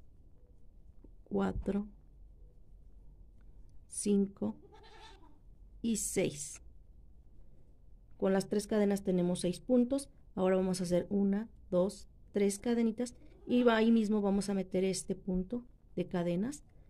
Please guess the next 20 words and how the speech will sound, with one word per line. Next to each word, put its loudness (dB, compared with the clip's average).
con 2
un 2
punto 0
deslizado -2
y -2
tendremos 6
un 2
total 0
de -2
siete -2
puntos -4
con -2
las -4
cadenas -2
que -18
hicimos -2
en -2
los -4
dos -4
lados -4